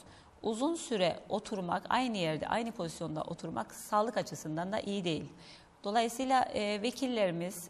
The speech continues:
e, o salonda gözükmüyorlar ama dışarıda, e, kuliste ve odalarında meclis oturumlarını izliyorlar. Mesela benim odamda da meclis başkanı olarak ben oradan iniyorum, uzun süreli oturamıyorum. Meclis başkan yardımcısı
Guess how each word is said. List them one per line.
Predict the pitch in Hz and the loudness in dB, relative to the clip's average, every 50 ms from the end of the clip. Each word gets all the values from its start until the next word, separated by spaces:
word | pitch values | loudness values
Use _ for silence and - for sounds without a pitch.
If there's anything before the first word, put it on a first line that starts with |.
| - - | -6 -4
e, | 202 208 202 202 - 202 208 | -2 0 0 -2 -2 0 2
o | 214 220 226 220 - | 4 4 4 2 0
salonda | - - - 247 233 233 220 208 202 190 202 202 202 - - - - - - - | -4 -2 0 2 2 2 2 0 2 2 2 2 2 0 -6 -10 -16 -20 -8 -4
gözükmüyorlar | 202 202 208 185 208 226 220 - - 175 160 160 165 180 190 - - | -2 0 0 0 -2 -4 -4 -4 -2 -2 0 2 2 2 2 2 4
ama | - 156 196 160 156 - - - - - - - - - | 4 4 4 4 2 0 -4 -10 -16 -18 -20 -20 -14 -8
dışarıda, | - 226 - - 226 214 196 170 180 170 185 226 - - - - - - - - - - - - - - | -4 -2 2 4 6 4 6 6 6 6 6 6 2 -2 -10 -20 -20 -20 -20 -20 -20 -20 -20 -10 -4 0
e, | 190 190 190 185 185 | 2 2 2 2 0
kuliste | 190 - 226 214 214 214 - - 214 220 214 | 0 0 0 0 0 -2 -4 -2 -2 0 0
ve | 233 | 2
odalarında | - - 214 202 214 202 196 185 175 165 151 147 147 170 214 262 294 - - - - - - | 2 2 4 4 4 4 4 4 2 2 2 2 2 2 2 0 -2 -6 -12 -20 -14 -6 -2
meclis | 202 214 226 214 240 - 247 | 0 0 0 0 0 -2 -2
oturumlarını | 202 - - 170 170 165 165 165 175 196 254 | -2 -2 -2 -2 -2 0 0 0 0 0 -2
izliyorlar. | 262 233 240 220 185 160 156 175 | -4 -4 -2 0 0 0 2 0
Mesela | 180 196 208 - 220 214 | 0 -2 0 0 0 0
benim | 202 233 226 - | 2 0 0 0
odamda | - - 175 175 160 156 147 151 147 | 0 0 2 2 2 2 0 0 0
da | 160 170 - - - | 0 0 -2 -2 -2
meclis | 190 190 185 196 185 - - | -4 -4 -4 -4 -6 -4 -2
başkanı | 180 175 - - 175 165 165 | -4 -2 -2 -2 0 0 2
olarak | 165 165 165 165 165 165 - - - - - - | 2 2 2 2 0 -2 -6 -16 -18 -20 -4 -2
ben | 190 190 185 | -2 0 2
oradan | - 190 196 185 196 180 - | 2 2 4 4 4 2 2
iniyorum, | 185 185 202 214 190 160 160 - - | 0 0 0 2 2 2 2 0 -2
uzun | 175 170 185 180 | -4 -4 -4 -4
süreli | 170 - - 196 180 170 - | -6 -4 -2 0 0 0 0
oturamıyorum. | - 180 - 180 185 180 180 185 185 180 190 190 | -2 -2 0 0 0 0 2 2 2 2 0 0
Meclis | 185 170 165 170 175 - - | 0 0 0 -2 -4 -2 -2
başkan | 190 185 - - 190 190 185 | -2 0 0 0 -2 0 2
yardımcısı | 185 185 175 185 180 170 175 175 - - 185 | 0 0 0 -2 -2 -4 -4 -4 -2 -2 -2